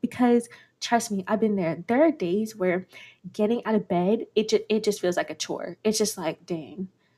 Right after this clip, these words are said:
I, I have to do today. Like, I gotta get up and do this all over again." We've all been there. So take it into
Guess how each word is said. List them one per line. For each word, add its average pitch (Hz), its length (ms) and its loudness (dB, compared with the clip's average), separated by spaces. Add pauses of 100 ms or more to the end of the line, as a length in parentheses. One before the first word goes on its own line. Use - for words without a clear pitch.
(200)
I, 196 140 2
I 196 60 4
have 202 220 -2
to 226 80 -6
do 214 160 -6
today. 208 400 2 (160)
Like, 202 180 0
I 208 80 4
gotta 208 200 4
get 202 160 2
up 208 80 -2
and 202 80 -6
do 214 80 -2
this 208 220 -4
all 160 140 -4
over 170 180 -2
again." 269 340 0 (840)
We've 247 180 10
all 262 140 8
been 247 180 8
there. 196 320 0 (320)
So 233 500 2
take 285 180 2
it 320 60 4
into 311 600 6